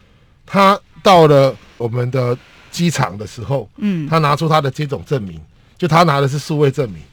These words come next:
Speaker 2: 嗯哼哼。
Speaker 1: 数位证明上面记录并不详实。
Speaker 2: 嗯。
Speaker 1: 所以呢，他变成他无法如期搭飞机，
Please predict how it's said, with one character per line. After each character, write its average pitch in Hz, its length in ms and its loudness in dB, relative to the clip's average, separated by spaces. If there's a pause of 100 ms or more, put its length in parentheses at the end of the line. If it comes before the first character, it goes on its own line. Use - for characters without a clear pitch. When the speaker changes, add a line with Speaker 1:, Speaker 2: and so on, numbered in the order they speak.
(100)
Speaker 2:
嗯 202 140 -4
哼 196 200 -6
哼。 202 80 -6
Speaker 1:
数 214 160 0
位 233 120 8
证 226 220 4
明 143 180 2
上 180 240 2
面 175 240 2 (280)
记 208 240 2
录 190 120 6
并 165 220 2
不 170 100 -2
详 123 300 -6
实。 85 260 -14 (280)
Speaker 2:
嗯。 170 320 -6
Speaker 1:
所 190 180 2
以 196 60 6
呢， 165 140 4
他 170 200 4
变 170 200 0
成 139 140 0
他 147 180 0
无 143 200 -2
法 143 320 -4 (580)
如 156 200 4
期 143 180 -2
搭 147 180 0
飞 143 200 -2
机， 135 260 -8